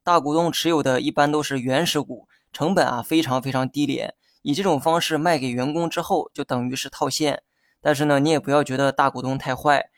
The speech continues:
因为他们呢也不会在乎这些利差。如果只是为了卖出套现，他们完全可以到二级市场，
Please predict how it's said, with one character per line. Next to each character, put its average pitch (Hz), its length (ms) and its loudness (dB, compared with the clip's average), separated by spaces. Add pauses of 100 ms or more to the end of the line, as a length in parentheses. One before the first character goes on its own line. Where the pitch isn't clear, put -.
(200)
因 156 100 0
为 165 80 2
他 - 160 2
们 175 160 2
呢 139 160 2
也 123 160 -2
不 139 180 -6
会 170 140 -4
在 185 240 2
乎 135 180 -8
这 139 160 -4
些 139 220 -4
利 139 100 -2
差。 143 420 0 (360)
如 196 160 0
果 208 160 2
只 143 220 -4
是 147 120 -4
为 170 180 2
了 143 100 4
卖 143 240 2
出 151 180 -8
套 147 220 -2
现， 143 320 -2 (300)
他 175 120 2
们 170 160 2
完 143 200 4
全 147 200 -2
可 143 140 -6
以 135 80 -4
到 131 140 2
二 156 280 4
级 135 140 -6
市 135 140 -6
场， 131 280 -2